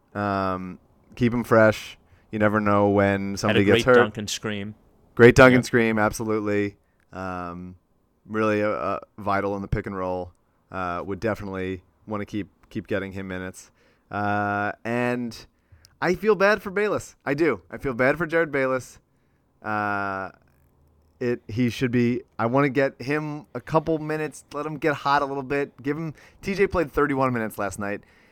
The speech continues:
Speaker 1: T J can play twenty-two in the, in
Speaker 2: Yes,
Speaker 1: that game, and
Speaker 2: I would
Speaker 1: Bayless
Speaker 2: agree.
Speaker 1: can play eight. Like, let him, let him just, you know, he's a thoughtful guy. He hasn't been playing well, but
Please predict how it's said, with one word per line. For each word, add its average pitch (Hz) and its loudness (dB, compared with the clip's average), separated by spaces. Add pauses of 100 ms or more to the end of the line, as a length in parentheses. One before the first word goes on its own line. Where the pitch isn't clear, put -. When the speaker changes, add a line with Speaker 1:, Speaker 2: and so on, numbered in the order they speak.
(280)
Speaker 1:
T 269 -2
J 247 -4
can 180 -6
play 127 0 (520)
twenty-two 117 -4 (880)
in 120 -4
the, 120 0
in 117 -2
Speaker 2:
Yes, 104 0
Speaker 1:
that - -6
game, 98 -6
and 110 -6
Speaker 2:
I 110 -8
would 110 -2
Speaker 1:
Bayless 110 2
Speaker 2:
agree. 95 -12
Speaker 1:
can 110 -6
play 104 -2
eight. 92 -4
Like, 123 -10
let 220 -2
him, 226 -4
let 208 -2
him 220 -4
just, - -12 (280)
you 196 -10
know, 139 -4 (400)
he's 110 -14
a 120 -10
thoughtful 127 0
guy. 110 2
He 110 -2
hasn't 107 -2
been 117 -10
playing 113 -4
well, 104 0
but 101 -2